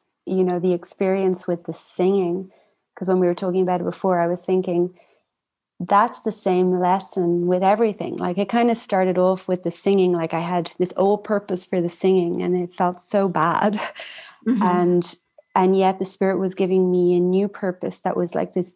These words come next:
Speaker 1: deep feeling of connection and intimacy. And, and then the singing would flow from that. But I see the center here as the same. It's, like, finding, finding what's real and, and just letting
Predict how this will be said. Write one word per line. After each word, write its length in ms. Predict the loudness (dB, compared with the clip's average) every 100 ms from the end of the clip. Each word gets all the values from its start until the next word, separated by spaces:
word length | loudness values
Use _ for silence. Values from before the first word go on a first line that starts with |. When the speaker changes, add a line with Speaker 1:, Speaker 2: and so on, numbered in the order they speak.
| -6
Speaker 1:
deep 340 | -2 -2 -4 -16 -20 _
feeling 320 | -2 2 2 0
of 120 | -2
connection 760 | -2 0 2 -2 -6 0 2
and 180 | 2 4
intimacy. 680 | 2 0 0 -2 -2 -2 0
And, 220 | 0 -2 -6 -20 -20 -20 -12 -2
and 200 | 2 2
then 240 | 2 0
the 80 | -2
singing 500 | -2 2 2 4 2
would 120 | 0
flow 300 | -2 0 0
from 300 | 0 -2 0
that. 220 | -2 -6 -8
But 260 | -8 -8 -10 -6
I 100 | -6
see 320 | -6 -4 -4
the 100 | -2
center 540 | -6 -2 0 0 -2 -4
here 560 | -4 -2 0 0 -4 -6
as 200 | -6 -4
the 120 | -6
same. 580 | -2 0 2 0 -4 -8
It's, 260 | -8 -8 -4
like, 240 | -4 -4
finding, 640 | -6 -2 0 2 2 2 -4 -20 -20 -20 -20 _ _ -4
finding 320 | 0 2 2
what's 280 | 2 0 0
real 480 | 2 4 2 0 -2
and, 300 | -2 -2 -4 -2
and 200 | 0 2
just 220 | 0 -2
letting 400 | -2 0 0 -2